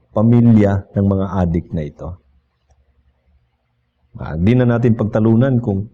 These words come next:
tama ba si Duterte o hindi. Tama ba si Risa o hindi.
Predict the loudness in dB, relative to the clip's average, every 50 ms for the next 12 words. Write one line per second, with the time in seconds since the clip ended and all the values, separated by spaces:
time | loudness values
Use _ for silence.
0 | _ -6 -4 -2 0 0 0 0 -2 -2 -2 -2 -2 -2 -2 -2 -2 -4 -4 -2
1 | -4 -4 -4 -2 -2 -2 -4 -4 -6 -8 -8 -10 _ _ _ _ _ _ _ _
2 | _ _ _ _ _ _ _ _ _ _ _ -8 -6 -4 -2 -2 -2 -2 -4 -4
3 | -2 -2 0 0 0 -2 -2 -4 -4 -4 -4 -4 -4 -4 -6 -6 -6 -6 -8